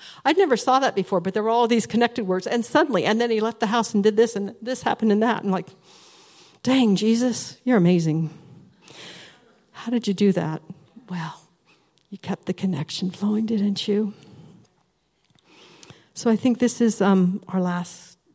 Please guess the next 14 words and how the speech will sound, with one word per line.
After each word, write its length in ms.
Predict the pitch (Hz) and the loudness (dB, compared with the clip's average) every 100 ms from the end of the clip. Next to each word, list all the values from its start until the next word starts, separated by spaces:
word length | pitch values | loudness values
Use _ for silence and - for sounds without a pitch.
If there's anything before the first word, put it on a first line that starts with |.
| _ | _
yeah, 300 | 214 180 156 - | -6 -6 -6 -8
last 380 | 190 175 170 - | -6 -4 -6 -8
scriptures. 800 | - 165 - - 165 180 - - _ - - - - - - _ _ _ _ _ _ _ _ _ - - - - - | -10 -12 -8 -4 -4 -4 -10 -20 _ -20 -20 -20 -20 -20 -20 _ _ _ _ _ _ _ _ _ -20 -20 -20 -14 -4
And 180 | 214 202 | 0 2
I, 140 | 208 | 2
my 220 | 208 214 | 2 2
prayer 340 | 208 - 196 185 | 2 0 0 0
for 140 | 190 | -2
all 220 | 180 175 | -2 -2
of 100 | 175 | -4
us, 400 | - - - - - | -6 -10 -12 -18 -4
that 220 | 214 - | -2 2
we 140 | 220 | 2
could 560 | 220 - 220 190 180 | 2 0 0 2 2